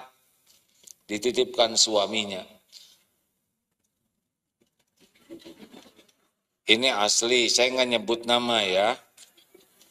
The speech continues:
Selesai dua pekan nangis. Kenapa?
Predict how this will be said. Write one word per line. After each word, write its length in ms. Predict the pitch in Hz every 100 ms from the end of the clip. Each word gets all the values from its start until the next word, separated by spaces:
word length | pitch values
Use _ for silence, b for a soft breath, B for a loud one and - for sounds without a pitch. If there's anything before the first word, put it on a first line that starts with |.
| _ _ _ -
Selesai 480 | - 123 127 147 139
dua 320 | 123 135 135
pekan 400 | 135 - 151 139
nangis. 800 | 135 147 165 175 147 - - - _ _ _ _ _ _ _ _ _ _ - -
Kenapa? 560 | 110 135 143 143 143